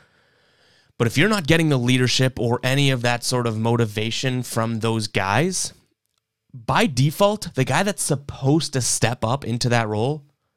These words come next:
is the coach. Like, if we're not getting the leadership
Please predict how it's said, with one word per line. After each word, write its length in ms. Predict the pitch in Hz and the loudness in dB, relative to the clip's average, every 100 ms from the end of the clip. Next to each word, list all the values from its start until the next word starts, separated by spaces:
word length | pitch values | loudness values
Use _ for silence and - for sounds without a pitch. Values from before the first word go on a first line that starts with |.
| _ _ _ _ _ _ _ _ _ - | _ _ _ _ _ _ _ _ _ 0
is 280 | 139 113 110 | 0 0 -2
the 180 | 110 - _ - | -4 -4 _ -2
coach. 500 | 151 104 - - - _ _ _ _ _ - | 0 0 -4 -10 -10 _ _ _ _ _ -6
Like, 100 | 120 | -4
if 100 | 113 | 0
we're 140 | 170 | 0
not 320 | 160 165 127 | 2 -2 -2
getting 240 | 110 143 139 | 0 2 2
the 80 | 120 | 0
leadership 540 | 113 107 98 107 - | 0 -2 -2 -4 -4